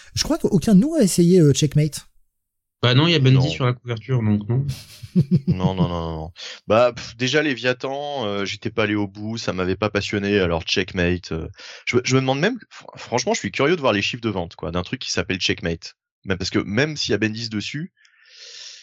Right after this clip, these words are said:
Speaker 3: on peut pas dire que ce soit très vendeur, quoi. Checkmate, euh, c'est pas forcément la série que les gens ont envie d'aller lire chez D C.
Speaker 1: Pourtant, c'était
Speaker 3: Si
Speaker 1: une
Speaker 3: ça
Speaker 1: bonne
Speaker 3: s'appelait
Speaker 1: série, hein.
Speaker 3: Batman Checkmate, oui.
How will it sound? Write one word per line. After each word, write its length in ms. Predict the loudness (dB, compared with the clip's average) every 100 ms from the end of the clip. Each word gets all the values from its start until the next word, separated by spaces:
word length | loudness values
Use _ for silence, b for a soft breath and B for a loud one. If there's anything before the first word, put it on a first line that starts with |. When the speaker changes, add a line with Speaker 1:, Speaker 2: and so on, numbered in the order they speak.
| B
Speaker 3:
on 40 | -6
peut 60 |
pas 100 | -2
dire 100 | -2
que 60 | -4
ce 60 |
soit 140 | -8 -8
très 140 | -6 -10
vendeur, 380 | -4 -4 -4
quoi. 180 | -10 -20 _
Checkmate, 500 | -8 -8 -2 -2 -2 -6
euh, 80 |
c'est 140 | -8 -6
pas 120 | -6
forcément 340 | -6 -8 -6 -4
la 80 |
série 260 | -2 -2 -2
que 60 | -2
les 100 | -2
gens 120 | -2
ont 100 | -4
envie 160 | -4 -2
d'aller 200 | 0 0
lire 140 | -2
chez 160 | 0 0
D 80 | 0
C. 240 | -2 -8 _ _ _ _ _
Speaker 1:
Pourtant, 240 | 0 2
c'était 160 | 2 2
Speaker 3:
Si 60 |
Speaker 1:
une 60 | 4
Speaker 3:
ça 60 | 2
Speaker 1:
bonne 100 | 2
Speaker 3:
s'appelait 200 | 4 4
Speaker 1:
série, 80 |
hein. 100 | 4
Speaker 3:
Batman 240 | 2 0 -6
Checkmate, 600 | -4 -10 -6 -8 -8 -18 _
oui. 180 | -14 -14